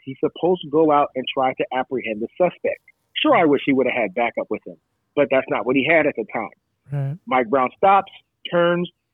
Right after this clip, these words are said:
Speaker 1: and yeah, he had his hands up, but not in surrender, based on what the forty witnesses said. From what it sounded like, is he was charging back at the officer.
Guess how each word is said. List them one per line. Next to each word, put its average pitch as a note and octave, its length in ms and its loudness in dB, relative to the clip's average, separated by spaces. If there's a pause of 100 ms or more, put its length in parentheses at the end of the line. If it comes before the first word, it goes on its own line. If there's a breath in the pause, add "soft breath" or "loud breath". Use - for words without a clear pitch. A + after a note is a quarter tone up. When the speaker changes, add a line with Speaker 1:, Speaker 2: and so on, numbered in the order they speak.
(120)
Speaker 1:
and C3+ 200 0
yeah, D3+ 300 4 (300)
he D#3+ 100 0
had A3+ 140 4
his E3 100 -2
hands A3+ 340 0
up, A#2 120 -8 (400)
but D3 100 -2
not D#3 180 0
in C#3+ 160 -8
surrender, C#3 400 -2 (140)
based D#3 260 2
on D3 140 -2
what C#3+ 160 -2
the - 80 -16
forty D3 260 -2
witnesses C3 520 -4
said. G#2+ 220 -4 (280 soft breath)
From B2+ 140 -2
what A#2+ 100 -2
it A2+ 80 -8 (100)
sounded G3 360 4
like, G2 260 -4 (340)
is A2+ 140 -8
he C#3+ 120 2
was A#2+ 220 -2
charging B2 340 0
back A#2+ 260 -2
at G#2+ 80 -12
the G#2 60 -4
officer. G#2 460 -4